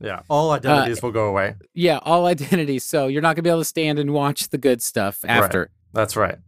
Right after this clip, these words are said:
Speaker 1: Or, or stand holding hands with the girl that you have a crush on. Yeah, I mean, it's, yeah, so that's, that part's tough to watch for me, 'cause it's like, okay,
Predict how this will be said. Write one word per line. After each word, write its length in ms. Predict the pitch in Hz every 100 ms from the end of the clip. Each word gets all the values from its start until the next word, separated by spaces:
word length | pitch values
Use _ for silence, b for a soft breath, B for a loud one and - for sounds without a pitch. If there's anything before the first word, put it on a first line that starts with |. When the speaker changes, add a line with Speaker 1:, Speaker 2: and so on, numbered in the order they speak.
| _ _ _ _ _
Speaker 1:
Or, 140 | 143 143
or 220 | 151 139
stand 320 | - 160 156
holding 320 | 139 143 139
hands 420 | 131 135 131 117 104
with 80 |
the 100 | 110
girl 220 | 110 120 113
that 100 | 110
you 100 | 110
have 80 | 107
a 60 |
crush 320 | 107 117 110 110
on. 240 | 98 107
Yeah, 200 | 107 101
I 120 | 95 107
mean, 180 | 107
it's, 280 | 107 107 - - b b _ _
yeah, 260 | 139 143 117
so 140 | 143
that's, 240 | 135 147 -
that 200 | 139 143
part's 300 | 147 135 - -
tough 260 | 131 117 -
to 100 | 117
watch 320 | 110 110 -
for 140 | -
me, 260 | 110 120 113
'cause 160 | 117 113
it's 140 | 110
like, 200 | 113 113
okay, 420 | 147 151 110 104